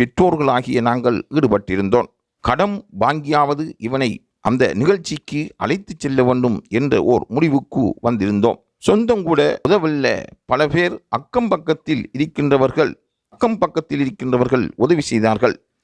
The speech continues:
அந்த உதவிக்கு நாங்கள் நன்றி சொல்கின்றோம். அந்த உதவியினூடாக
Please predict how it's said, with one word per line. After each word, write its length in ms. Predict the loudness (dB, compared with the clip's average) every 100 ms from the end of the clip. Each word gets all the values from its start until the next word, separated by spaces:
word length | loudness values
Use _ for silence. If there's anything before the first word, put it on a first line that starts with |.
| _ _
அந்த 400 | -4 2 2 2
உதவிக்கு 540 | 0 0 0 -4 -6 -2
நாங்கள் 400 | 0 0 -2 -4
நன்றி 380 | -6 -4 0 0
சொல்கின்றோம். 460 | 0 0 0 -2 _ _ _ _ _ _
அந்த 520 | -4 -2 0 0 0 0
உதவியினூடாக 1000 | 0 0 0 -2 0 0 0 2 2